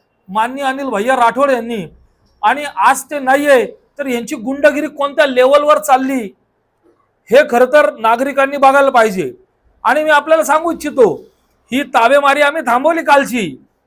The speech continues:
आमच्या शिवसैनिकाची. नगर शहरात जेवढ्या ताबेमारी असतील, तर अजून पण लोकांना मी विनंती करतो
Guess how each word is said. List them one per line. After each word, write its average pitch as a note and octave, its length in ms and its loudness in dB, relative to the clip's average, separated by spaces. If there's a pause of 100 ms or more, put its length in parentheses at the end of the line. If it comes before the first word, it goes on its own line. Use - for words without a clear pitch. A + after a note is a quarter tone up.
(200)
आमच्या A3 260 -8
शिवसैनिकाची. B3+ 960 -4 (300)
नगर A#3 380 0
शहरात C#4 240 0 (340)
जेवढ्या G3 280 4
ताबेमारी C#4+ 520 0
असतील, D4 360 -6
तर D4 60 -2
अजून A#3+ 420 -4
पण D4 180 0
लोकांना C#4 420 -2
मी D4 100 -10
विनंती E4+ 380 -6
करतो A#3+ 400 2